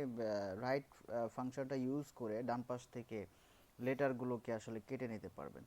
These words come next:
তো রাইট ফর্মুলার জন্য কি করতে হবে? রাইট ফর্মুলার জন্য আমরা যেখানে আসলে ফর্মুলাটা ইউজ করবো, সেখানে সমান সমান চিহ্ন দিব, লিখবো আরআইজি।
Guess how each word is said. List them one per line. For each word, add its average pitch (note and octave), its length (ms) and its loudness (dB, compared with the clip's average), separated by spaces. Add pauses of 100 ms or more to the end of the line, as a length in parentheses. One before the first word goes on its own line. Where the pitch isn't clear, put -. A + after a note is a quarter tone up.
তো C3 60 0
রাইট C#3+ 240 6
ফর্মুলার D#3+ 500 0
জন্য D#3+ 220 0
কি D#3 180 -2
করতে D3+ 300 -2
হবে? D3 340 2 (400)
রাইট C3+ 280 8
ফর্মুলার D#3+ 560 2
জন্য C#3+ 580 0
আমরা A#2 480 0
যেখানে C3 360 -2
আসলে C#3 240 -2
ফর্মুলাটা C3+ 440 0
ইউজ C3 240 0
করবো, A#2+ 180 0
সেখানে B2+ 260 -2
সমান C3 240 0
সমান C3 260 -2
চিহ্ন B2 240 -4
দিব, A#2 220 -4
লিখবো A#2 480 0 (140)
আরআইজি। G#2+ 880 -4